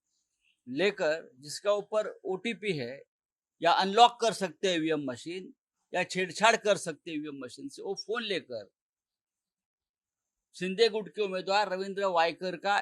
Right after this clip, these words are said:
एक रिलेटिव अंदर घूमता है और फोन यूज़ करता है। सीसीटीवी, सीसीटीवी फुटेज पे दिख रहा है और वंदना सूर्यवंशी ने ऑब्जेक्शन नहीं लिया है।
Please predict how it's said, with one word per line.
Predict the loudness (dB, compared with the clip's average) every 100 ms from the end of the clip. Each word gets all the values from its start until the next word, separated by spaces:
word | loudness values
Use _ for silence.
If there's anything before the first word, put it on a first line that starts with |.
| -2
एक | -6 -6
रिलेटिव | 2 4 4 2 -4 -8 -20 _ -8
अंदर | -2 -2
घूमता | -2 -6 -2 2
है | 2
और | 0 -6
फोन | -10 -10
यूज़ | -10 -12 -14
करता | -16 -14 -16
है। | -16 _ _ _ _ _ _
सीसीटीवी, | -14 -12 -12 -10 -10
सीसीटीवी | -10 -14 -14 -12 -12 -12
फुटेज | -14 -20 -20
पे | -20 -18
दिख | -18 -16
रहा | -14
है | -12
और |
वंदना | -8 -6 -4 -4
सूर्यवंशी | -6 -8 -8 -10 -6
ने |
ऑब्जेक्शन | -6 -6 -10 -10 -10
नहीं | -8 -8
लिया | -8 -8
है। | -12